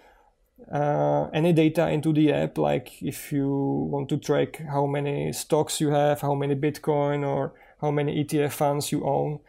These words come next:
we don't get this data. We don't use this data anyhow because we don't have them, basically. So unless,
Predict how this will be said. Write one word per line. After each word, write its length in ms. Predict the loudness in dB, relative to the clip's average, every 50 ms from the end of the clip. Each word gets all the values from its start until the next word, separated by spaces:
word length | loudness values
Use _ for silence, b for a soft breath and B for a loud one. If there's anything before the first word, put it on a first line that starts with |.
| b b b b b b
we 220 | -2 0 2 2
don't 400 | 2 2 2 2 0 0 -2 -2
get 240 | 0 0 0 0 0
this 200 | 0 0 0 2
data. 460 | 2 2 2 2 2 0 0 0 0
We 120 | 2 0 0
don't 440 | 0 0 -2 -2 -4 -4 -6 -6 -6
use 380 | -6 -4 -2 0 0 0 -2
this 200 | 0 0 0 0
data 340 | 2 2 2 2 2 0 -2
anyhow 440 | 0 0 0 -2 0 0 0 0 0
because 300 | 0 0 0 0 2 2
we 80 | 2
don't 200 | 2 2 2 2
have 200 | 0 0 0 0
them, 300 | 2 2 2 2 2 2
basically. 600 | 2 2 2 2 2 0 0 0 0 0 0 -4 -8 B B B B B B B B
So 840 | B -6 -2 0 2 2 4 2 2 2 2 0 -2 -2 -6 -14 -20 -8 -2
unless, 520 | 0 2 2 4 4 2 0 0 -4 -6